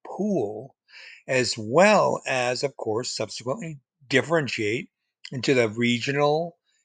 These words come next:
and spatially distinct neurons and glial cells, all of which can, at least at the level of function, execute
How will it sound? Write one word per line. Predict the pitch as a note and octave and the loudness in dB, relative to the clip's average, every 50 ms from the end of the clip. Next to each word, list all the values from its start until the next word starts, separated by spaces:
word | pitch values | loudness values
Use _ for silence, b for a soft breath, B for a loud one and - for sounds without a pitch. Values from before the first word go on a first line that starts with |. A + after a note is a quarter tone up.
| _ - | _ -8
and | - C3+ A#2 G#2 | -6 -4 -4 -4
spatially | - - _ _ _ _ _ - - D3 D3+ E3+ D#3 - - - E3+ D#3+ E3 E3+ E3+ D#3+ | -6 -10 _ _ _ _ _ 4 6 6 6 6 2 0 0 0 -2 -2 -2 -4 -4 -4
distinct | C#3+ - E3 D3+ - - - - - D3+ C#3+ D3 C#3 - - - | -6 -6 -6 -4 -4 -6 -6 -4 -4 -4 -4 -4 -6 -10 -14 -14
neurons | - C#3 B2 B2+ D3 E3 E3+ D3+ C3+ B2+ B2 B2+ C3 C#3 C3 C3 | -10 -8 -4 -2 0 2 2 2 2 2 2 2 0 -2 -4 -4
and | B2 A#2+ A2+ | -6 -4 0
glial | A2 C#3+ F3+ G#3 G#3 E3 A#2+ G2+ | 2 4 4 6 4 4 2 -2
cells, | - - - - - - - D#3+ D#3 - - - _ b b b b b b b b _ - | -6 -10 -10 -12 -14 -14 -18 -18 -16 -16 -16 -16 _ b b b b b b b b _ 6
all | - D#3 D3 D#3 F3 F#3 | 10 12 12 12 12 10
of | F3 C#3+ | 10 8
which | C3 B2+ B2+ A#2+ - - | 4 0 0 -2 -4 -10
can, | - - C3 B2 B2+ B2 - _ _ _ _ _ _ _ - D3 | -8 -8 -8 -8 -8 -10 -14 _ _ _ _ _ _ _ -10 -10
at | C#3+ - - | -10 -8 -4
least | C#3+ D3 C#3+ C#3+ B2+ - - - - - - _ _ _ _ _ _ _ _ _ _ - - _ _ _ _ _ _ - | 0 0 2 2 0 -4 -4 -6 -8 -10 -14 _ _ _ _ _ _ _ _ _ _ -20 -20 _ _ _ _ _ _ 2
at | D3 C#3+ C3 A#2+ - _ - | 4 6 6 4 4 _ -2
the | D3 C3+ | -2 0
level | C3+ C#3 C#3+ C#3+ C3+ B2+ C#3 C3 B2 C3+ - | 4 6 8 6 8 6 4 2 2 0 -2
of | B2 B2+ B2 A#2+ A#2 A2+ A2 A2+ _ _ _ _ _ _ _ _ _ _ _ _ _ _ _ _ - | 0 0 0 0 0 -2 -6 -10 _ _ _ _ _ _ _ _ _ _ _ _ _ _ _ _ -6
function, | - - F3 F#3 G3 G3+ - - - - - A2 G#2+ G#2+ A#2 B2+ C#3+ C#3+ C3 _ _ _ _ _ _ _ _ _ _ _ _ _ _ _ _ _ - | 2 4 4 6 4 2 -2 -2 -2 -2 -2 -4 -6 -14 -18 -20 -20 -20 -20 _ _ _ _ _ _ _ _ _ _ _ _ _ _ _ _ _ 4
execute | D#3 D3+ - - - - C#3 - - - - C3 A#2+ A2+ A2 A2 - - | 4 4 4 2 -4 -4 -6 -6 -6 -6 -4 -4 -6 -8 -10 -12 -16 -20